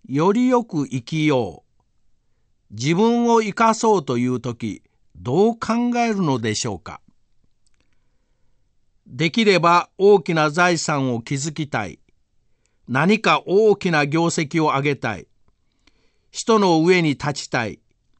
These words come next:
若い人の中にはタレントのようにテレビに出たり、有名になりたいと思うものです。これは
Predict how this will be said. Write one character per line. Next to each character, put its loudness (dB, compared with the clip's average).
若 0
い 2
人 0
の 2
中 -2
に 0
は 0
タ -4
レ 2
ン -2
ト 0
の 2
よ 2
う 2
に -2
テ -2
レ 6
ビ 0
に -2
出 -2
た 0
り、 -2
有 2
名 4
に 2
な 2
り -2
た 2
い 0
と -4
思 0
う -2
も 0
の -4
で -14
す。 -18
こ -4
れ 4
は 4